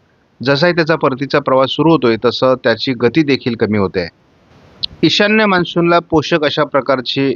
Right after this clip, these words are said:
अ, वारे चौदा तारखेला सुरू होत आहेत आणि त्यामुळे, अ, नैऋत्य मान्सून हा चौदा तारखेला महाराष्ट्रातून आणि भारतातून पूर्णतः गेल्याचं भारतीय हवामान खात्याकडून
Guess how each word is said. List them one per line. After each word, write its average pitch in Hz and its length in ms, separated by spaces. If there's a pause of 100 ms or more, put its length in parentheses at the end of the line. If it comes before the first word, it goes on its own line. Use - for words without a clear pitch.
अ, 123 60
वारे 117 560 (960)
चौदा 151 220
तारखेला 160 400
सुरू 127 240
होत 104 140
आहेत 85 240 (680)
आणि 139 160
त्यामुळे, 151 460
अ, 127 420
नैऋत्य 175 460
मान्सून 107 460
हा 120 120
चौदा 131 340
तारखेला 135 420
महाराष्ट्रातून 123 800
आणि 117 120
भारतातून 113 600 (560)
पूर्णतः 160 440
गेल्याचं 135 480
भारतीय 123 320
हवामान 123 280
खात्याकडून 117 540